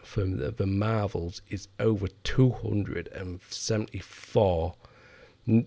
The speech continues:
near enough two hundred and seventy-five million, making it one of the most expensive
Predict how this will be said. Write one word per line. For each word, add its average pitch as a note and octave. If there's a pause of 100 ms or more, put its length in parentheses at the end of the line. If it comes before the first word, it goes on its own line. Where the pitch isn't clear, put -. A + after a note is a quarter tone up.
(100)
near B2
enough A2+
two A#2+
hundred G#2+
and F#2+
seventy-five G#2+
million, G#2+
making G2+
it -
one G#2+
of E2+
the F2
most G#2
expensive -